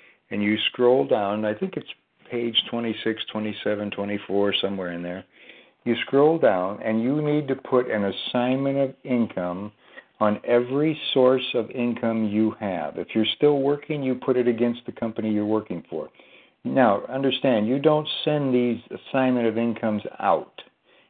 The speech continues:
You keep them with your trust documents. If you get to a position,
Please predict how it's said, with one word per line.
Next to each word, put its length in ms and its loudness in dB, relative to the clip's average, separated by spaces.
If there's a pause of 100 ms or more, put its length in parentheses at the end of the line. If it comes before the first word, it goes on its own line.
(100)
You 160 2 (140)
keep 260 0
them 220 4
with 180 -2
your 140 -2 (120)
trust 300 2
documents. 640 -2
If 260 -4
you 100 -2
get 300 -2
to 180 0
a 40 4
position, 880 0